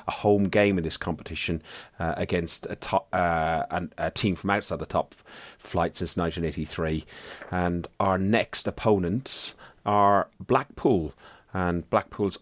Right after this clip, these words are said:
on October thirtieth. West Ham Spurs as well. I reckon that one will get on T V. The only reason the Blackpool one might get on T V is the Blackpool fans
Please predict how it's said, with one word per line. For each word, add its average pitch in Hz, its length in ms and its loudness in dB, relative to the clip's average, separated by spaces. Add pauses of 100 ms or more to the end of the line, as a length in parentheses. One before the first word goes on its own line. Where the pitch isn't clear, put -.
on 98 320 2
October 98 380 2
thirtieth. - 640 0 (560)
West - 300 0
Ham 104 280 0
Spurs 101 520 0
as 82 160 -4
well. 92 320 0 (240)
I 85 80 0
reckon 95 240 0
that 110 160 -2
one 90 260 -4
will 87 60 -10
get 92 120 -2
on 82 120 -4
T - 180 -2
V. 92 180 0 (200)
The 131 80 6
only 151 100 10
reason 156 220 8
the 143 80 4
Blackpool 127 480 4
one 101 200 6
might 120 220 4
get 90 140 -2
on 85 100 0
T 85 220 -2
V 90 240 2
is 87 80 0
the 85 80 -4
Blackpool 98 420 2
fans 92 460 2